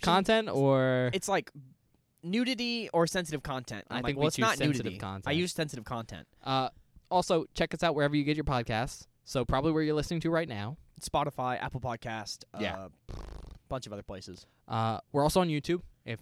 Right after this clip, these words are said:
Speaker 2: Yeah.
Speaker 1: for whatever reason you still wanna watch us there, maybe that's just convenient for you. Um, if you're on YouTube, you know,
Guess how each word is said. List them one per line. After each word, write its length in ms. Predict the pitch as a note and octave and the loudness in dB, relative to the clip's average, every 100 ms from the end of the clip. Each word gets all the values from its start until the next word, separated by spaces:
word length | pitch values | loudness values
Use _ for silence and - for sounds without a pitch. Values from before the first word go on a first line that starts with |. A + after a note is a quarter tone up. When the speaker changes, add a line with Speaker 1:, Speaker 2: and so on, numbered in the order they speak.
| - | -2
Speaker 2:
Yeah. 200 | F#3 C#4+ | -2 0
Speaker 1:
for 120 | C#3 | 0
whatever 260 | C3 C3 C3 | 2 4 4
reason 260 | C#3 C#3 | 4 2
you 60 | B2+ | -2
still 160 | - C3 | 0 2
wanna 140 | B2+ | 4
watch 200 | B2 - | 2 0
us 100 | B2+ | -2
there, 320 | A#2+ C3 D#3+ - _ _ - | 0 0 -2 -10 _ _ -4
maybe 180 | B2 | 0
that's 180 | B2 B2 | 0 0
just 160 | B2+ - | -4 -6
convenient 400 | C3 B2+ D3 D3+ | -4 -2 -4 -2
for 160 | F3 F3 | 0 2
you. 180 | A3+ - _ _ _ _ - | 0 -4 _ _ _ _ -8
Um, 260 | A2+ A2+ G2 | -4 -4 -6
if 140 | A#2+ | -4
you're 100 | C#3+ | 0
on 160 | B2 C#3 | 0 0
YouTube, 400 | C3 - A#3+ B3+ - | -2 -4 -6 -6 -6
you 100 | B2+ | -6
know, 200 | A#2+ | -6